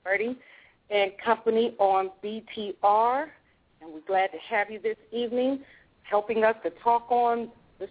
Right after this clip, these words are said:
subject of child support news. I have some questions for you, and, um, we'll start with one.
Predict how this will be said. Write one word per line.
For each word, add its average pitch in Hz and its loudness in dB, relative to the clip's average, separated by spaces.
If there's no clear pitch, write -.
subject 254 0
of 233 -8
child 240 2
support 262 0
news. 226 -2
I 320 4
have 320 2
some 180 -12
questions 175 -6
for 165 4
you, 214 -2
and, 190 2
um, 170 4
we'll 208 -2
start 320 -2
with 208 -2
one. 190 -2